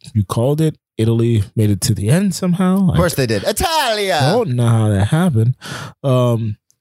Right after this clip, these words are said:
Speaker 1: but yes, uh, England is going to compete in their first major championship since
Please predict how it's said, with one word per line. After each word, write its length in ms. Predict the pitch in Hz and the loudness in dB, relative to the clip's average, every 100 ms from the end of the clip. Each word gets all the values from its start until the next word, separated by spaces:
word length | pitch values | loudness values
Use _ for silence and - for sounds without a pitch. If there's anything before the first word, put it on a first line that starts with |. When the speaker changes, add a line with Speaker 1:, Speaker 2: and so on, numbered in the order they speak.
| - | -4
Speaker 1:
but 100 | 147 | 0
yes, 380 | 147 113 - - | 0 -2 -6 -4
uh, 320 | 131 120 120 - | 0 2 0 0
England 520 | 147 160 160 160 151 - | -2 0 0 0 -2 -2
is 480 | 147 135 131 120 - _ 127 | 0 0 0 -2 -8 _ -4
going 340 | 127 131 127 | 0 0 0
to 500 | - 127 123 120 117 | 0 0 2 2 0
compete 360 | - 117 120 120 | 0 -2 0 0
in 100 | 113 | 2
their 100 | 107 | 0
first 380 | 104 131 123 - | 0 0 0 0
major 280 | 123 120 113 | 0 0 0
championship 640 | 113 113 107 107 123 104 | 0 0 2 0 0 0
since 300 | - 113 98 | 0 0 0